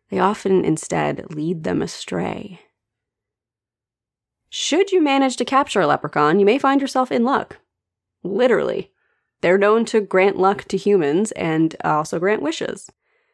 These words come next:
They've become associated with the luck of the Irish, which is one of the reasons they remain so popular today.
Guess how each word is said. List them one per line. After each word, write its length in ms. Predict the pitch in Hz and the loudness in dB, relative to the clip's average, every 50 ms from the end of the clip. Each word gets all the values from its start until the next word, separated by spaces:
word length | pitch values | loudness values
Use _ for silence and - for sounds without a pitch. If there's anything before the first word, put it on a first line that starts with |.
| _ _ _ | _ _ _
They've 240 | - 180 175 165 - | 2 2 2 2 2
become 340 | - 185 - 185 185 180 180 | -2 -2 0 2 2 2 2
associated 720 | 175 - - 226 240 233 - - 240 240 240 247 233 - | 0 2 2 2 2 2 2 2 4 4 4 4 4 2
with 200 | 165 160 - _ | -2 -2 0 _
the 180 | 165 156 151 | -2 0 0
luck 440 | 151 156 165 190 220 247 240 - - - | 0 2 4 4 4 4 2 -2 -4 0
of 160 | - 220 202 - | 0 0 0 0
the 180 | 220 220 - - | -2 -4 0 0
Irish, 720 | 165 165 160 160 151 156 160 - 180 - - - - - - _ | 0 0 2 0 0 0 -2 -2 -4 -6 -8 -10 -10 -14 -10 _
which 200 | 185 170 - - | -8 -8 -6 -8
is 120 | 160 151 | -8 -2
one 200 | - 180 190 226 | 2 4 4 4
of 100 | 247 220 | 4 2
the 80 | 190 185 | 0 0
reasons 440 | 165 160 160 165 156 170 180 190 - | 0 0 -2 0 0 0 0 0 0
they 160 | - 170 165 | -2 -2 0
remain 380 | 165 165 160 160 160 160 160 175 | 0 0 -2 -2 0 0 -2 -2
so 320 | - - - 233 269 294 | -4 -4 -2 -2 -2 -2
popular 540 | - - 185 180 - - 175 170 170 170 175 | -2 -2 -2 -2 -2 -2 -4 -4 -4 -6 -8
today. 540 | - - 196 170 170 - - - 180 - | -8 -6 -4 -2 -2 -2 -2 -6 -8 -10